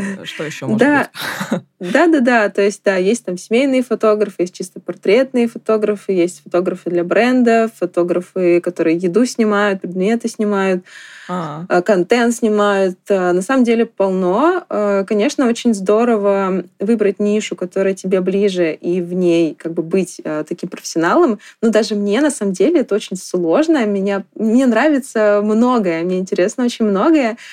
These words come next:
Speaker 1: Поэтому я выбрала для себя пока что вот три направления, но они смежные. Портрет, лавстори и свадьбы. Вот. Но на самом
Speaker 2: Мгм.
Speaker 1: деле сейчас я чувствую, что мне хочется уйти больше в бренды, больше в фэшн. Отчасти из-за этого я начала изучать, э, там, креативный какой-то свет.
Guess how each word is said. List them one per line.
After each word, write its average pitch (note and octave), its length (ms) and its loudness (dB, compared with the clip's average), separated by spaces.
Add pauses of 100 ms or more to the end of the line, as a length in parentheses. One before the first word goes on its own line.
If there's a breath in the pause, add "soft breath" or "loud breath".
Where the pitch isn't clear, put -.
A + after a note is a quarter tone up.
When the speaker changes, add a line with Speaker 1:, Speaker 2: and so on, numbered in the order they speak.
(180 loud breath)
Speaker 1:
Поэтому A#3 360 2
я F#3+ 140 2
выбрала A3 280 2
для G3 80 -2
себя G3 320 0
пока F#3+ 240 -2
что - 180 -8
вот F#3 100 -4
три G#3 160 0
направления, G3 600 2
но A#3 120 2
они C#4 180 2
смежные. F3+ 600 0
Портрет, A3+ 460 0
лавстори A3 600 0
и G3 40 -2
свадьбы. D#3+ 560 -6 (400 loud breath)
Вот. F3+ 380 2
Но A#3+ 460 2
на G#3 160 -2
самом G3+ 220 2
Speaker 2:
Мгм. F#3+ 40 0
Speaker 1:
деле D#4 360 4
сейчас B3 340 -4
я G#3+ 80 -2
чувствую, A3+ 460 0
что - 200 -6
мне A3 140 2
хочется G3 680 0
уйти G3+ 340 -2
больше F#3+ 560 -2
в F3+ 180 -8
бренды, G3 500 2
больше F#3+ 360 -4
в - 60 -16
фэшн. A#3 400 0 (280 loud breath)
Отчасти A3 440 -4
из-за G3+ 120 0
этого G#3 260 0
я F#3 60 -2
начала F#3 320 0
изучать, F#3 540 -4
э, F3 220 0
там, F3 120 -4
креативный F#3 460 -2
какой-то E3 320 -4
свет. A3 340 0